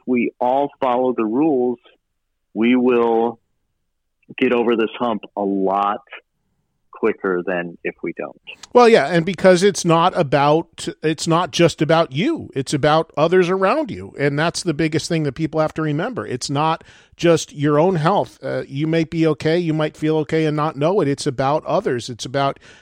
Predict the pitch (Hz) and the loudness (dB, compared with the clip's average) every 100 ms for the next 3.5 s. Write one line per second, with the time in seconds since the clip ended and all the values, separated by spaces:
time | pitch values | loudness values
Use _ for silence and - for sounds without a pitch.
0 | _ 139 - 143 151 165 160 - 131 139 | _ -6 -2 -4 -2 0 -2 -4 -4 -4
1 | 139 131 - 135 147 170 131 - 123 135 | -4 -8 -6 -6 -4 -6 -8 -10 -6 -4
2 | 135 127 123 139 156 127 131 135 156 - | -4 -6 -4 -4 -2 -4 -4 -2 -4 -2
3 | 143 131 151 165 | -2 0 0 -2